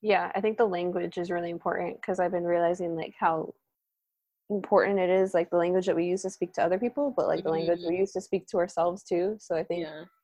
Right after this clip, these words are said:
Speaker 1: Honestly, I think that's gonna help me a lot to reframe it that way, 'cause, like, I think before I was doing, like, "Well, this isn't what you should be doing. You should be
Speaker 2: Me
Speaker 1: doing something
Speaker 2: too.
Speaker 1: better," and that's not healthy. But
Speaker 2: You should
Speaker 1: to
Speaker 2: be
Speaker 1: say
Speaker 2: doing something better. Yeah, same.
Speaker 1: to say, like, "Oh, I'm, I'm coping,"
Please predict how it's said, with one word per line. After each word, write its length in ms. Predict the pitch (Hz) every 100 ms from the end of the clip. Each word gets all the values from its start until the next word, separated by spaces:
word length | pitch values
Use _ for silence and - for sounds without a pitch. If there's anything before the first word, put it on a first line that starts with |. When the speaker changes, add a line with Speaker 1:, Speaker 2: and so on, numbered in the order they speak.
| -
Speaker 1:
Honestly, 240 | 208 240 220
I 20 |
think 140 | 202
that's 160 | 185 190
gonna 140 | 180
help 180 | 190 165
me 80 | 170
a 80 | 165
lot 240 | 160 -
to 80 | 190 165 175
reframe 420 | 175 - 165 165
it 60 | 165
that 200 | 165 -
way, 280 | 160 160 185 -
'cause, 180 | 170 165
like, 220 | 160 160 196
I 60 |
think 160 | 202 220
before 360 | 190 196 175 170
I 100 | 170
was 140 | 185
doing, 200 | 175 165
like, 200 | 160 -
"Well, 240 | 170 160 - _ _
this 120 | 220 247
isn't 200 | 220 185
what 120 | 190
you 100 | 196
should 280 | - 190 170
be 100 | 170
doing. 260 | 165 160
You 80 | 165
should 240 | - 175
be 80 | 160
Speaker 2:
Me 80 | 165
Speaker 1:
doing 140 | 165 160
something 220 | 170 175 165
Speaker 2:
too. 40 |
Speaker 1:
better," 340 | 160 165 190 220 _ _ _ -
and 80 | 170
that's 180 | - 160
not 160 | -
healthy. 460 | 160 - - - 202 _ -
But 100 | -
Speaker 2:
You 40 |
should 100 | -
Speaker 1:
to 60 | 208
Speaker 2:
be 80 | 214
Speaker 1:
say 180 | 170
Speaker 2:
doing 100 | 165 170
something 360 | 185 190 190 175
better. 320 | 165 165 151
Yeah, 300 | 110 120 -
same. 480 | - - - - 196 _ - -
Speaker 1:
to 60 | 208
say, 260 | - 180 170
like, 240 | - - - _ -
"Oh, 80 | 190
I'm, 240 | 175 175 -
I'm 120 | 185
coping," 540 | 175 196 185 160 160